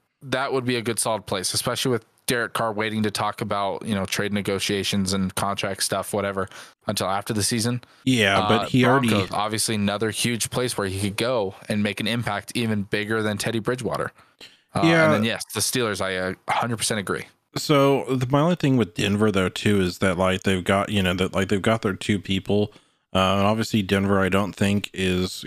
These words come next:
Speaker 2: quite happy with, uh, being three and two. Now, obviously, you could be in a worse situation.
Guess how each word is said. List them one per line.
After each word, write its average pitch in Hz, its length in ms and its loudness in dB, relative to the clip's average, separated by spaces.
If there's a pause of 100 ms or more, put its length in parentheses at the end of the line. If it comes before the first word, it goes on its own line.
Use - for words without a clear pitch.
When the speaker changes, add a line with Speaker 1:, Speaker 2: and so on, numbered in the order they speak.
(100)
Speaker 2:
quite 92 300 0
happy 101 500 0
with, 90 400 0 (480)
uh, 90 480 2
being 95 440 0
three 113 320 2
and 117 160 2
two. 131 320 4
Now, 95 260 2
obviously, 95 300 0
you 98 100 0
could 92 120 -4
be 95 140 2
in 90 40 2
a 87 60 2
worse 92 240 0
situation. 87 840 0